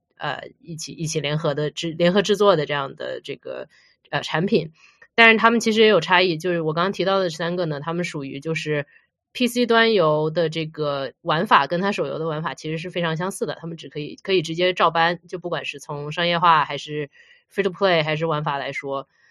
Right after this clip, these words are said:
嗯，然后而且这，这三个游戏的端游本身很强劲，然后他们主要就是扩圈，它其实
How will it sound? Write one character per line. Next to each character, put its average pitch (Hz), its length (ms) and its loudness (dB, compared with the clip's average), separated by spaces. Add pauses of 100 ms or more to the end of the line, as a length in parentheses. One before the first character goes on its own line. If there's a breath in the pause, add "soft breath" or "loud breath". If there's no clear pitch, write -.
(280 soft breath)
嗯， 147 440 0 (440)
然 185 140 4
后 196 100 6
而 196 160 4
且 214 160 4
这， 214 160 2
这 - 280 -2
三 233 160 6
个 226 60 2
游 190 140 4
戏 202 100 -4
的 175 140 -2
端 180 140 -2
游 170 140 0
本 160 140 -6
身 175 160 -4
很 180 80 -6
强 143 280 -10
劲， 156 200 -8
然 139 120 -6
后 147 60 -6
他 165 60 -8
们 180 100 -4
主 151 80 -8
要 143 160 -4
就 170 120 -6
是 165 140 -12
扩 170 180 -4
圈， 175 260 -2
它 180 140 -6
其 175 160 -10
实 165 340 -4